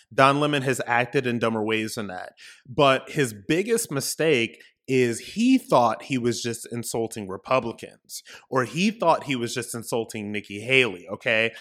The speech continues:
Or, or maybe he thought that he could get away with insulting a woman in that way because she's a Republican, and everybody would kind of just brush it under the rug. What he didn't realize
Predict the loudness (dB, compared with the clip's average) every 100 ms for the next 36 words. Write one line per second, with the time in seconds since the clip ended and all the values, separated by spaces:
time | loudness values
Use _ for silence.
0 | -20 _ _ 4 6 2 2 2 0 0
1 | 0 -4 -6 -4 0 0 -2 -10 -4 -6
2 | -6 -6 -4 -2 0 0 -2 -6 -6 -4
3 | -4 -4 -4 -2 -2 -2 -4 -4 0 -2
4 | 0 0 0 -2 -4 -2 -4 -4 -6 0
5 | 2 2 0 0 -2 -4 -10 -6 -4 0
6 | 0 0 0 0 0 -2 -2 -2 -2 -4
7 | -6 -4 -2 0 -2 -4 -4 -4 -2 2
8 | 4 2 -4 -20 -20 -20 _ 2 2 2
9 | 2 2 2 -6 -2 0 2 2 2 0